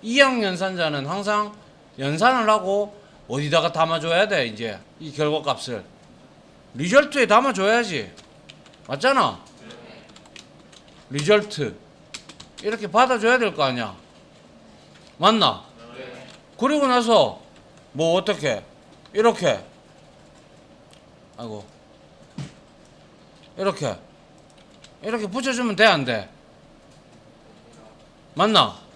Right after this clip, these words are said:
Speaker 2: 네.
Speaker 1: 그거 제대로 되는지 보자고. 실행을 하니까. 어, 팔십팔. 입력 받았고.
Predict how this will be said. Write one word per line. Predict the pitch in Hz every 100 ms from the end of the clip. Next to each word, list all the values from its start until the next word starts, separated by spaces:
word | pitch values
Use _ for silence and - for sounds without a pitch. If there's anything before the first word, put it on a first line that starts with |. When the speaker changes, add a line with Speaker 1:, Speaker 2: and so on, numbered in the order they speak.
| -
Speaker 2:
네. | - - -
Speaker 1:
그거 | 220 220
제대로 | 185 190 254
되는지 | 208 220 202
보자고. | 185 202 147 104 87 - - - - -
실행을 | - 240 233 196
하니까. | 196 151 117 95 - - - - - -
어, | 160 165 180 - -
팔십팔. | - 202 185 - 208 151 92 - - - - - - - - - - - - - - - - -
입력 | 214 220 214
받았고. | 208 202 - 107 95